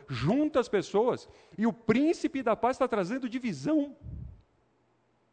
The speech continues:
Eu espero que ao final vocês resolvam isso pra mim. "Entre homem e seu pai, entre filho e sua mãe, entre a nora e sogra", isso é fácil. Ah,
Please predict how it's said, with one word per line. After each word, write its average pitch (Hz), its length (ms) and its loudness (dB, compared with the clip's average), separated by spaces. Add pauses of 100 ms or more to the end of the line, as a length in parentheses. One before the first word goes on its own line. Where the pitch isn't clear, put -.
(680)
Eu - 60 -18
espero - 300 -10
que 220 80 -12
ao 220 60 -8
final 190 260 -8
vocês 254 240 -12
resolvam 247 440 -10
isso - 120 -14
pra 339 140 -16
mim. 311 180 -10 (3500)
"Entre 240 320 -2
homem 220 280 2
e 180 40 -4
seu 156 200 0
pai, 226 360 -2
entre 185 240 -6
filho 202 320 -6
e 175 40 -4
sua 143 280 -2
mãe, 202 480 0 (380)
entre 185 260 -4
a 160 80 2
nora 170 300 2
e 151 60 -2
sogra", 208 440 0
isso 110 140 -8
é 208 40 -6
fácil. 220 400 -8 (520)
Ah, 135 260 0